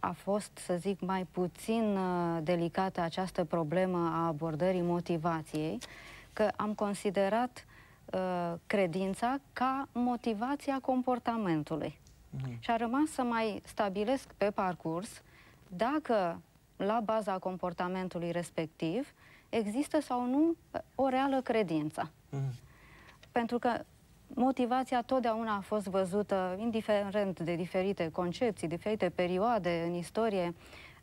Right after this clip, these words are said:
Speaker 1: a fost văzută ca un motor al acțiunii umane. Deci, un agent, un factor uh, o cauză explicativă. Și atunci, mie mi-a fost, uh, de ajutor teologia,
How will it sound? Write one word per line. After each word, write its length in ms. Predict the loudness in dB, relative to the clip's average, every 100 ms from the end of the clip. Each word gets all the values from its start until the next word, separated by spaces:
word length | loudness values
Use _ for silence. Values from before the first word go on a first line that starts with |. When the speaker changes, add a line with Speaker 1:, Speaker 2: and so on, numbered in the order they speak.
| -2 0
Speaker 1:
a 80 | 0
fost 200 | 0 2
văzută 420 | 2 0 0 -2
ca 180 | 0 0
un 260 | 0 -2 -2
motor 560 | 0 0 0 2 0 0
al 260 | -4 -4 -4
acțiunii 520 | -4 -4 -2 0 2
umane. 420 | 0 0 -2 -2
Deci, 260 | -2 -2 -4
un 120 | -4
agent, 600 | -2 -2 0 2 2 -2
un 240 | -4 -2 -4
factor 640 | -2 0 0 -2 0 0 -2 -12 -20 -20 -10
uh, 360 | -4 0 0 -2 -6 -6
o 120 | -6
cauză 400 | -2 2 2 2
explicativă. 800 | 0 -2 -2 0 0 0 0 -2
Și 140 | -2 -4
atunci, 340 | 0 2 2 -2 -20 -20 -8 2
mie 160 | 4
mi-a 140 | 4 4
fost, 360 | 0 0 -2 0
uh, 340 | 2 2 -2 -6 -12 -20 -20 -20 -20 -12 -2
de 100 | 0
ajutor 640 | 0 0 2 2 0 -4 -4
teologia, 760 | 0 0 0 -2 -2 -2 -4